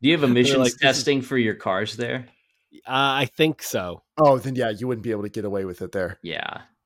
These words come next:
Speaker 1: Even
Speaker 2: Um,
Speaker 1: here, like, we don't have any of that, and, like, you, you don't really see this anymore. It's kinda dead.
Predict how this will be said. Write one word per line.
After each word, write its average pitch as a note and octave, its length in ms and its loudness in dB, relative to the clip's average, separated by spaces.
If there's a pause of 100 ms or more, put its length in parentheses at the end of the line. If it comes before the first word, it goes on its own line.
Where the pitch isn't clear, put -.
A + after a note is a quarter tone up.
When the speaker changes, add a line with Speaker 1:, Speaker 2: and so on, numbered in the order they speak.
(460)
Speaker 1:
Even C3 240 4
Speaker 2:
Um, B2 200 4
Speaker 1:
here, B2+ 200 6
like, A#2 240 4
we A2+ 100 2
don't A#2+ 140 2
have G#2 180 -2
any G#2 200 -4
of G#2 80 -2
that, G#2+ 340 0
and, F#2+ 240 -8
like, F2+ 420 -6 (380)
you, A2 340 -2
you B2+ 200 0
don't F2+ 160 -2
really D#2 240 -10
see D#2 280 -12
this D#2+ 280 -14
anymore. C#2 640 -16
It's A2+ 160 -8
kinda A#2+ 300 -2
dead. B1+ 420 -14